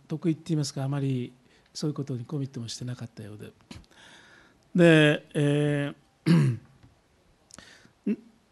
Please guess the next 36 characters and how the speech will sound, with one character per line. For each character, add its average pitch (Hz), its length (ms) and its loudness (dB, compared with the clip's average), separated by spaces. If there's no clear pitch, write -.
ま 151 160 4
あ、 143 40 6
ナ 196 160 6
ト、 - 160 -4
ナ 202 160 6
ト 208 140 6
ー - 20 10
に 147 120 8
つ 143 120 -2
い 131 60 2
て 131 100 0
も 120 120 0
で 120 80 -4
す 139 120 -6
ね、 127 140 -2
ち 120 100 -6
ょ 180 40 -6
っ - 20 -16
と 139 300 -6
書 196 80 -2
い 185 60 0
て 156 100 -4
あ - 20 -2
る 123 60 -4
も 120 120 -4
の 123 80 -6
が 139 40 -6
あ 160 60 -4
る 147 80 -4
ん 120 80 -6
で 113 40 -14
す - 140 -10
け 127 60 -10
れ 123 60 -10
ど 127 120 -10
も、 127 60 -12